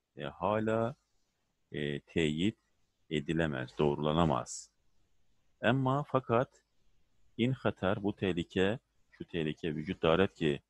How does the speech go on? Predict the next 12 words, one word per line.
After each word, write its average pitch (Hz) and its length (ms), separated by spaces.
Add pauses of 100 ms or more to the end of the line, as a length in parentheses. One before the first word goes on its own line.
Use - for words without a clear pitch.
(380)
mevcuttur 78 560
ki, 78 180
bulunmaktadır 78 640
ki, 113 300 (640)
masraf-ı 87 540
an, 104 280
onun 87 260
kullanılması, 78 1000 (880)
baisi 101 800
buruzi 98 760
vaziyeti 82 720
haternaki 104 960